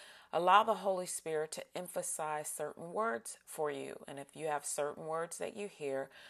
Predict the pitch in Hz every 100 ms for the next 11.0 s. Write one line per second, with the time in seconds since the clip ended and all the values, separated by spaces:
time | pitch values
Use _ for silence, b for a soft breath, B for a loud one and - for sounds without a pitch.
0 | B B - 139 143 151 160 156 139 131
1 | 135 - - 135 139 143 135 139 135 135
2 | 139 135 - 139 135 131 139 135 - 139
3 | 135 131 131 131 131 131 127 123 120 -
4 | - - - _ B B B B B B
5 | B _ - - 208 196 180 233 - -
6 | - - _ _ _ _ _ _ _ _
7 | _ _ - 156 143 143 151 - 143 139
8 | 139 147 180 214 _ _ _ _ _ _
9 | _ _ _ _ _ _ 143 160 - 175
10 | 170 175 156 147 147 143 127 - - -